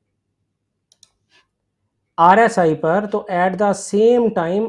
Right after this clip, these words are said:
आरएसआई अपने लो, अपने हाईज को लो कर रही है। तो ये डाइवर्जेंस जो होती है ये रेगुलर बेयरिश डाइवर्जेंस है।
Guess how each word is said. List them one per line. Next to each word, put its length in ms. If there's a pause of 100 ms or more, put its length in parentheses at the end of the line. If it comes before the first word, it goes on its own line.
आरएसआई 800
अपने 480
लो, 840
अपने 300
हाईज 400
को 340 (320)
लो 500
कर 200
रही 240
है। 200 (420)
तो 80
ये 360
डाइवर्जेंस 680
जो 160
होती 380
है 400 (320)
ये 320
रेगुलर 720 (260)
बेयरिश 640
डाइवर्जेंस 640
है। 140